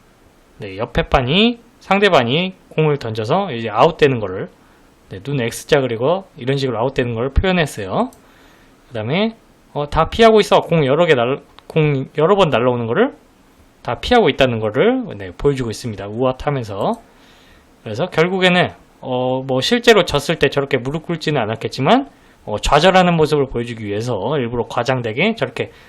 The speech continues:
"분하다"라고 하면서 무릎 꿇고, 네,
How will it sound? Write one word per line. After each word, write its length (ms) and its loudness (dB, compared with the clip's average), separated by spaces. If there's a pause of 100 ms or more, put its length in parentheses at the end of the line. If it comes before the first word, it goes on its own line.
(160)
"분하다"라고 1080 2
하면서 380 0
무릎 260 -4
꿇고, 460 0 (380)
네, 260 -10